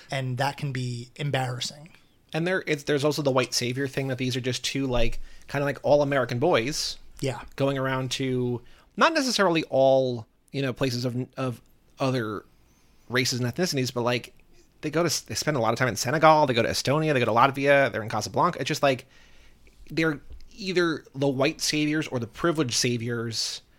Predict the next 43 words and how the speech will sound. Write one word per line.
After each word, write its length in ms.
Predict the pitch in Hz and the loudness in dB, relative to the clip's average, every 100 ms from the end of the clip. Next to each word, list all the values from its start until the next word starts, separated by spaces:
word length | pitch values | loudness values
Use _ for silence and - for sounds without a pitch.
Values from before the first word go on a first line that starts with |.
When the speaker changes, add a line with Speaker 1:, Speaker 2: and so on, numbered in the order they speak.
| _ - | _ 2
Speaker 2:
Archetypally, 880 | 151 135 - 196 202 110 92 101 107 - _ _ - | 2 2 0 0 0 -4 -6 -10 -16 -20 _ _ -2
that's 220 | 110 - | 0 2
not 240 | 120 - - | 0 -2 -2
really 180 | 110 104 | -4 -4
wanted. 520 | 104 - - - - - - - - | -6 -6 -6 -8 -12 -20 -20 -12 2
Speaker 1:
I 80 | 208 | 4
think 220 | 302 - - | 4 0 0
in 80 | |
a 60 | 165 | 2
lot 220 | 139 147 | 4 4
of 100 | 135 | 4
ways, 460 | 123 113 107 127 - | -2 -6 -8 -10 -8
and 160 | 143 139 139 | -6 -4 0
I'm 320 | 139 139 135 | 0 0 0
going 360 | 147 143 131 | 2 2 0
to 380 | 127 123 120 117 - _ - | -2 -2 -4 -8 -16 _ -8
expand 480 | 151 131 - 160 165 | -4 -2 2 4 6
on 60 | 170 | 4
this 160 | 156 151 | 2 0
after 260 | 117 131 | 0 0
we 160 | 123 123 | -2 -2
explain 340 | 120 - 131 | -2 -2 -2
a 40 | 127 | 0
little 140 | 123 | 0
more 100 | 123 | -2
of 40 | 113 | -4
the 60 | |
plot, 340 | - 120 120 - - - - | -6 -4 -6 -10 -18 -18 -4
I 120 | 139 | 0
think 160 | 151 160 | 2 4
this 120 | 151 | 2
book 240 | - 135 127 | 2 -2 -2
is 140 | 120 | -4
about 360 | 113 113 110 120 | -4 -8 -8 -10
whiteness. 580 | 110 - - - - - - | -12 -6 -6 -4 -8 -10 -6
It 60 | 151 | -2
is 100 | 139 | -2
about 520 | 127 143 143 151 139 | 0 6 6 6 0
being 440 | 135 127 120 117 123 - - | -6 -4 -4 -8 -12 -20 -8
an 180 | 131 127 - | -6 -4 2
unremarkable 800 | 156 143 135 127 123 127 120 113 | 4 4 2 2 0 -2 -4 -6
white 280 | - 131 - | -8 -10 -12
dude 340 | 131 - | -16 -16